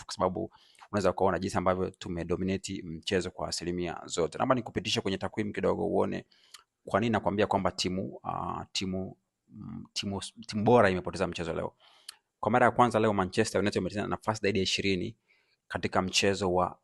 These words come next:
away msimu huu. Yaani, katika mchezo ambao tumecheza ugenini, kwa mara ya kwanza Manchester United leo wametengeneza nafasi zaidi ya ishirini kwenye mchezo mmoja.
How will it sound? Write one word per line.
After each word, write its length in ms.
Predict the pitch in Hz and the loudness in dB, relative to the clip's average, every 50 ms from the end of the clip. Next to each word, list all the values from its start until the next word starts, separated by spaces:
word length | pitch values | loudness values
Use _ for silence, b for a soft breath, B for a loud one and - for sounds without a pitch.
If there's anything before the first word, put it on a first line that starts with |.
| _ _ | _ _
away 460 | - - 87 92 101 101 95 90 82 87 | -2 0 2 4 4 4 4 4 0 0
msimu 260 | 85 - - 92 - | -4 -6 -6 -8 -4
huu. 220 | - 90 85 87 95 | -2 0 0 2 2
Yaani, 300 | 98 104 101 98 95 - _ _ _ _ _ _ _ - - - | 2 2 0 -2 -4 -8 _ _ _ _ _ _ _ -20 -14 -8
katika 300 | - 104 92 117 - 110 | -6 -4 -4 0 0 0
mchezo 200 | 101 95 107 107 | 0 2 2 2
ambao 160 | 101 101 104 98 | 4 4 4 2
tumecheza 440 | - 95 92 92 - 104 107 101 | 2 -2 -4 -2 -2 0 0 -2
ugenini, 680 | - 104 87 85 95 95 110 117 110 98 98 123 - _ _ _ _ _ _ _ | -2 -2 -4 -2 -2 0 0 0 0 0 -2 -4 -8 _ _ _ _ _ _ _
kwa 120 | - - 92 | -6 -4 -2
mara 180 | 95 104 101 | 0 2 2
ya 80 | 92 87 | 2 2
kwanza 300 | - - 104 101 92 95 | 4 2 0 2 2 0
Manchester 440 | 90 85 87 85 - - 120 - 95 | 0 -2 -4 -4 -4 -4 -2 0 0
United 200 | 90 90 - 87 | -2 -2 -2 0
leo 100 | 87 92 | 0 0
wametengeneza 380 | 87 85 - 90 98 98 92 | 0 -2 -4 -4 -4 -4 -4
nafasi 340 | 87 - - 95 92 - - 95 | -6 -4 0 0 0 0 0 -4
zaidi 180 | 87 90 92 | -4 -2 -2
ya 60 | 92 | -2
ishirini 240 | 90 - - 98 95 | -2 -4 -4 -4 -6
kwenye 100 | 87 85 78 | -6 -6 -8
mchezo 220 | - 85 92 82 | -8 -6 -6 -6
mmoja. 360 | 85 85 85 82 85 85 95 | -4 -4 -4 -4 -4 -6 -12